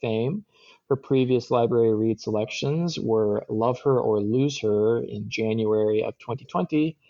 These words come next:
and then Fix Her Up, which was on the June twenty nineteen list. Librarians obviously love Tessa Bailey, a fantastic romantic comedy author. Uh, and this is going to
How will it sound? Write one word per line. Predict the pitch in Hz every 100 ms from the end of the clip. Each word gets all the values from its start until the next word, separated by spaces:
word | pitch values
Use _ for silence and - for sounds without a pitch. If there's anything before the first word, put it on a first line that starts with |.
| _ -
and | 123
then | 110 104
Fix | 170 165 -
Her | 110 98
Up, | -
which | 104 -
was | 104 101
on | 98 98
the | 98
June | - 117 113 110
twenty | - - 117 107
nineteen | 104 98 - - 113 107
list. | 95 104 - - - _ -
Librarians | 104 110 113 123 123 117 -
obviously | 113 113 107 113
love | 104 110 110 -
Tessa | - 117 - 107
Bailey, | 104 101 101 101 104 -
a | -
fantastic | 107 101 - 110 110 104 - 107 101 -
romantic | 104 101 104 110 - 107 - - - -
comedy | - 131 131 123 123 117
author. | 127 139 139 147 139 139 - _ _ _ -
Uh, | 101 98
and | 110 113
this | 110 -
is | 104 104 -
going | 107 104 101
to | - 104 101 113